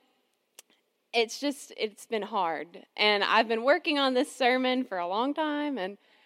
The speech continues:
it just seemed like nothing was coming together, and I just, like, couldn't figure out what to say. And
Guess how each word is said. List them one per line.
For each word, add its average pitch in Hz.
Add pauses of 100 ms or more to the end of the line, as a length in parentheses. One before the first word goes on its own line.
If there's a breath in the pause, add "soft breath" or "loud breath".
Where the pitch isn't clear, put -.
(220 soft breath)
it 247
just 330
seemed 285
like 196
nothing 277
was 302
coming 262
together, 233
and 180 (420 soft breath)
I 214
just, 208
like, 202
couldn't 302
figure 269
out 233
what 240
to 254
say. 220
And 190